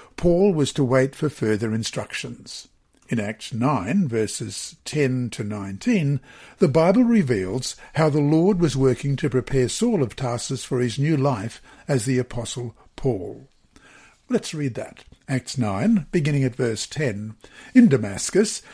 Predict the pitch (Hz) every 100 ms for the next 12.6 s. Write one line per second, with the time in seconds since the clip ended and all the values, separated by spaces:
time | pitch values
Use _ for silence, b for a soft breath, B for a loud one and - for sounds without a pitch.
0 | B 220 202 202 165 170 190 - 147 113
1 | - 139 117 110 107 110 113 - - 113
2 | 101 143 160 95 - - - b b b
3 | 180 160 202 185 139 220 247 202 131 113
4 | 139 151 156 147 190 123 101 98 _ _
5 | - 202 190 208 202 113 - - - _
6 | _ _ _ _ _ - 139 190 - 117
7 | 107 151 139 - 120 117 127 214 214 _
8 | b b b b - 139 131 143 120 147
9 | 147 131 135 123 _ _ _ _ _ -
10 | 131 123 139 143 123 120 127 131 147 120
11 | 117 175 165 113 - 135 135 127 - 156
12 | 170 - 131 104 120 -